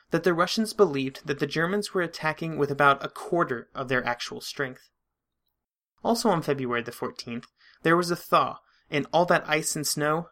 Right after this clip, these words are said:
turned into water, and the ground went from frozen to mud. Soldiers would end up getting drenched during the day, and everything would freeze again during the night. This made the battle even more difficult for the troops on the ground,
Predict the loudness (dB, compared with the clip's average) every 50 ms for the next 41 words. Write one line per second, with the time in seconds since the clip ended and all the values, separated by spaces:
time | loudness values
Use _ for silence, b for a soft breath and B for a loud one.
0 | _ -12 -6 -4 -2 0 0 2 2 2 2 2 0 0 -2 -4 -6 -12 _ _
1 | _ _ _ -6 0 0 0 2 4 4 4 4 2 -2 -4 -4 -4 -6 -4 -2
2 | 2 4 4 4 2 0 -2 -4 -6 -8 _ _ -16 -12 -8 -4 -2 -2 -2 -2
3 | -4 -10 _ _ _ _ _ _ _ _ _ _ _ _ _ _ _ _ _ _
4 | -6 0 2 2 2 2 0 0 0 -2 -2 0 0 0 0 0 -2 -2 -4 -4
5 | -4 -6 -8 -10 -10 -10 -8 -8 -8 -10 -10 -10 _ -4 -4 -2 -4 -4 -2 -2
6 | 0 0 0 -2 -4 b b b _ _ _ -2 0 2 2 2 2 0 0 0
7 | 0 0 -2 -2 -4 -8 -6 -4 -2 0 0 0 0 -2 -8 -8 -6 -4 -4 -4
8 | -4 -6 -6 -4 -4 -4 -6 -8 -12 -20 _ _ _ _ _ _ _ _ _ _
9 | _ _ _ _ _ _ -2 -2 0 0 2 2 0 2 2 2 2 2 4 2
10 | 0 0 -2 -2 -2 -2 0 0 0 -2 -2 -2 -4 -4 -4 -6 -4 -6 -6 -6
11 | -6 -8 -8 -8 -6 -6 -6 -6 -6 -8 -10 -10 -8 -2 0 0 2 2 0 -4
12 | -8